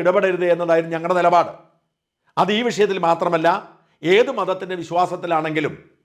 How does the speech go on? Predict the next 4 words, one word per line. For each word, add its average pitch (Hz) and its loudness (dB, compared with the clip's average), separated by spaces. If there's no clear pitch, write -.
ആചാരങ്ങളിലാണെങ്കിലും 175 -2
ഭരണകൂടങ്ങൾ 202 0
ഇടപെടരുത് 165 4
എന്ന 196 -2